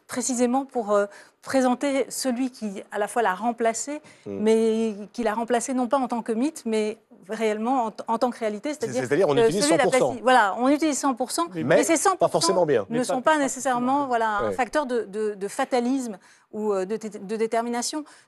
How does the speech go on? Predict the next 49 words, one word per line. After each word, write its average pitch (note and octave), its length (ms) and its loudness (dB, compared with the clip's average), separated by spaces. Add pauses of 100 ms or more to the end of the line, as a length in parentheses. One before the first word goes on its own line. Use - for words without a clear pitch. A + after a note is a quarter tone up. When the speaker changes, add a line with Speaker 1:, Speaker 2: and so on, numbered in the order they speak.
Speaker 1:
Donc, G#3+ 320 -6
euh, G#3+ 320 0
on, A3 640 -8
su-, - 260 -12
sur C4 200 -2
la B3+ 100 2
question C#4+ 380 -4
de A#3+ 180 -2 (260)
la, G3+ 220 -2
la, F#3+ 400 -2
la, G3+ 220 -8
la, - 240 -10
la F#3 260 -10 (280)
logique A3+ 680 -4
qui A#3 140 -6
a F#3+ 80 -2
présidé A3 440 -4
à G3+ 140 -2
cette - 340 -14 (360)
explication B3 760 -2
des A3 120 0
dix A3 120 -8
pour B3 220 -6
cent, C#4+ 240 -6 (240)
il G3+ 80 -12
faudrait A#3 260 0
rentrer C4 520 -2
dans A3+ 100 -2
le... G3 320 -2 (400)
Dans G#3 80 -2
le G#3 80 -2
Speaker 2:
Ouais. G#3+ 160 2
Speaker 1:
détail, B3 400 0
disons, G#3 260 -2
Speaker 2:
Alors, D#3+ 160 0
je, G3+ 60 -8
Speaker 1:
des F#3+ 300 -2
Speaker 2:
question G#3 280 -2
du E3+ 140 -4
bac D#3 340 4
que, C3+ 120 -2
euh, A#2+ 280 4
André D3+ 220 2
Comte-Sponville C#3+ 480 -2
pouvait B2 180 -4
poser, B2+ 360 0
euh, G#2+ 440 4
à, A2 120 -4
à, A2+ 220 0